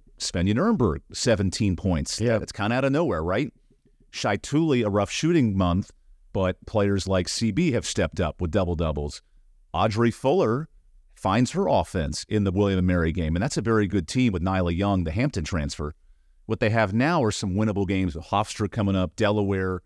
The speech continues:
Speaker 1: Charleston's a tough game. That's not a guarantee. But in theory, you can win four of your next five if you're playing good basketball. And heading into the tournament,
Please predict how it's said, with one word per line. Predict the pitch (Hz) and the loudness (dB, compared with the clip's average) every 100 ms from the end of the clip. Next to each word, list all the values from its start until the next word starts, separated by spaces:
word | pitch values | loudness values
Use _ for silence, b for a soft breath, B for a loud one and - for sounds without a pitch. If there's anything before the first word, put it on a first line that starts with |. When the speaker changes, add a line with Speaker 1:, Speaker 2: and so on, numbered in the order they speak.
| _ _ _ _ | _ _ _ _
Speaker 1:
Charleston's | - 151 180 - 165 | -4 0 0 0 -2
a | 131 | -2
tough | - 101 - | 0 -2 0
game. | 82 76 76 - | -2 -2 -4 -4
That's | 107 131 | -4 0
not | 113 | 0
a | |
guarantee. | 98 98 90 80 85 73 - _ _ _ _ _ | 0 0 0 -2 -6 -6 -10 _ _ _ _ _
But | 123 | 0
in | 120 | 2
theory, | 123 175 165 117 | 0 -2 0 2
you | 113 | 0
can | 113 104 | 0 0
win | 110 107 | 2 2
four | 95 - 98 107 110 | -2 -4 -2 0 0
of | 107 | 0
your | 107 | 0
next | 107 110 - | 0 0 -4
five | - 92 98 107 | -2 0 2 0
if | 104 - | -2 -4
you're | |
playing | 92 110 101 | -4 -2 0
good | 104 98 | 0 0
basketball. | 87 92 - 113 117 120 | -2 -4 -4 -2 0 0
And | 98 - _ _ _ - | -2 -6 _ _ _ -4
heading | 127 131 | 0 2
into | 123 107 | 2 0
the | 87 | -2
tournament, | - 180 202 101 90 | -2 0 2 0 -2